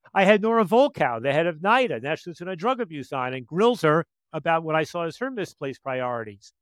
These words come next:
So it was just, it was a wonderful run. And then after, at the end of it, you know, iHeart said, "Well, we love it, but it's not on a, a trajectory to make us real money, so sorry." And Darren Aronofsky said, "Well, Ethan, let's find a way to keep doing it." And I said, "You know what? At this point, I wanna take a break."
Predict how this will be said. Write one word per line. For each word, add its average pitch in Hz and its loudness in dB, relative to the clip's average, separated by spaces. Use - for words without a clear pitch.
So 226 2
it 240 -2
was 226 -4
just, 247 -8
it 220 -8
was 208 -8
a 190 -6
wonderful 190 -4
run. 135 -4
And 196 -4
then 254 0
after, 233 0
at 202 -2
the 196 -2
end 277 -2
of 208 -8
it, 147 0
you 208 -4
know, 185 -2
iHeart 214 4
said, 165 2
"Well, 220 6
we 208 6
love 240 8
it, 202 4
but 202 6
it's - -6
not 220 2
on 196 2
a, 190 2
a - -10
trajectory 196 0
to 180 -2
make 185 0
us 175 -2
real 165 0
money, 170 2
so 156 2
sorry." 175 4
And 190 0
Darren 202 4
Aronofsky 202 0
said, 185 2
"Well, 180 -2
Ethan, 226 -2
let's 185 -2
find 190 0
a 185 -4
way 190 -2
to 180 -4
keep 180 -12
doing 254 -6
it." 214 -2
And 185 -2
I 214 0
said, 226 -8
"You 247 -6
know 254 -4
what? 254 -2
At 196 -10
this 254 -12
point, 214 -8
I 190 -4
wanna 175 -4
take 147 -6
a 139 -12
break." 110 -8